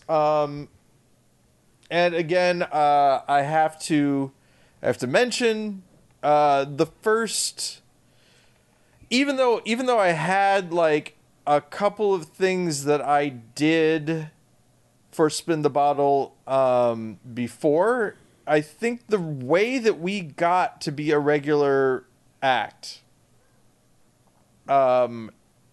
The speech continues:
was when, and I'm, I'm being very careful because I don't remember,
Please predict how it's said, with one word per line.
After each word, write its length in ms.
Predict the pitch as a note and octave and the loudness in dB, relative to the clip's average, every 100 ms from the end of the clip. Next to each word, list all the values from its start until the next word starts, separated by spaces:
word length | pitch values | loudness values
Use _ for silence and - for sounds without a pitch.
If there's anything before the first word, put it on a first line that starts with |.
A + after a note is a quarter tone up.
| _ _ _ _ | _ _ _ _
was 1000 | C3 B2 C3 D3 D3 D3 C#3+ C#3 C3 - - _ _ _ _ _ _ _ _ _ _ _ _ _ _ | -14 -10 0 2 4 2 2 0 -2 -6 -8 _ _ _ _ _ _ _ _ _ _ _ _ _ _
when, 920 | - A#2+ B2+ D3+ D3 C#3+ C#3+ C#3+ C#3 A#2 - _ _ _ _ _ _ _ _ _ _ _ _ | -20 -12 0 2 2 2 0 -2 -6 -10 -14 _ _ _ _ _ _ _ _ _ _ _ _
and 160 | D#3 D3+ | 0 2
I'm, 180 | D3+ C#3+ | 0 0
I'm 160 | C#3+ C#3+ | -2 0
being 220 | D#3+ C#3+ | -4 -4
very 300 | D3+ G3+ G#3 | -2 0 -2
careful 520 | G3+ F#3 F3 E3+ E3 | -2 -2 -2 -2 -4
because 320 | D#3 D3 D#3+ | -4 -4 -2
I 140 | C#3+ C#3 | 0 0
don't 260 | C3 D3 | 0 -2
remember, 560 | C#3 C#3+ D3 C#3+ C3+ | -2 -4 0 2 0